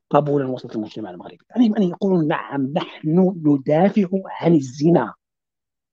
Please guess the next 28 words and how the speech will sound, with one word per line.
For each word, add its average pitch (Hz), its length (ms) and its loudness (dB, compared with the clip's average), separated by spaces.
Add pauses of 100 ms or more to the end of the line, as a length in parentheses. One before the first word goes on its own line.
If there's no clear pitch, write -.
نحن 185 720 0 (440)
ندافع 175 960 -4 (300)
عن 156 180 0
ماذا؟ 165 180 0
عن 160 460 0 (320)
المنكرات، 175 840 -2
ما 139 80 0
يسميه 180 480 2
الإسلام 180 540 0
ويسميه 185 640 0 (260)
دين 190 320 4
الإسلام 185 540 -4
ويسميه 180 400 2
المسلمون 202 480 -2
بالزنا، 185 360 -2
نحن 226 180 -2
ندافع 254 320 2
عن"، 247 80 2 (220)
يعني، 254 140 4
من 302 60 4
يقول 311 200 0
الحقيقة - 560 -8 (420)
هكذا 196 460 0
بهذه 175 440 -8
الكلمة 165 440 -8
عوض 151 260 -8
علاقة 139 340 -6
رضائية، 120 640 -6